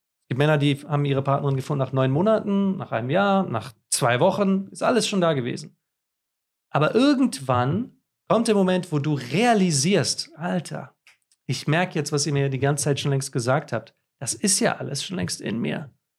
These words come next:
Und das ist ein geiler Punkt, ein geiler Punkt, an den ich dich gerne bringen will.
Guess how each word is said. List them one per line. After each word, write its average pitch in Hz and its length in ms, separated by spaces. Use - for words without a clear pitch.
Und 120 240
das 175 140
ist 196 140
ein 147 100
geiler 131 320
Punkt, 123 380
ein 120 100
geiler 151 240
Punkt, 147 220
an 127 60
den 127 100
ich 123 100
dich - 140
gerne 120 180
bringen 123 240
will. 143 220